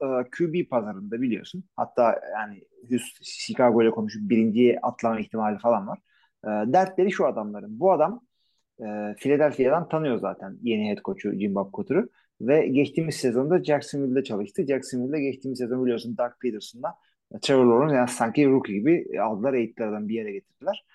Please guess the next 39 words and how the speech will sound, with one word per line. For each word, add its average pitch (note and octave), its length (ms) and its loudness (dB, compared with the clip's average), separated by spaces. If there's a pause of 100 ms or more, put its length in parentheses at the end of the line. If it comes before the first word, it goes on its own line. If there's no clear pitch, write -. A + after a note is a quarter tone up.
(220)
E, - 40 -2 (300)
orada, D#3 600 6 (180)
e, A#2 40 -10 (220)
bulunmuş C#3 580 0
da A#2 140 2
bir F#2+ 140 0
adam. G3+ 340 0 (360)
Genç G#3+ 360 4
de A#2+ 120 4
bir G#2+ 60 2
adam. G#2+ 160 -4
O C#3 40 -2
yüzden D3 140 -4
otuz D3 300 -6
sekiz F3 220 0
yaşının D#3+ 540 -6 (120)
altın-, B2 340 -2
otuz - 240 0
sekiz E3+ 200 4
yaşındaki C#3+ 340 2
bir D3+ 120 6
adama E3 340 4 (360)
işte - 480 4
otuz, E3 640 -2
otuz E3 340 2
yaşını D3+ 640 -2
veya C#3 220 2
daha D3+ 220 2
öncekisine C#3+ 560 -10
çok - 240 -2
bakmamak A2 420 0
gerekiyor. - 400 -8 (200)
Son D#3+ 180 -2
üç C3 120 -4
dört E3+ 120 4
sezonda D3+ 340 4
bakması A2 360 -2
gerekiyor. G#2+ 380 -2 (720)
Ee, B2+ 40 0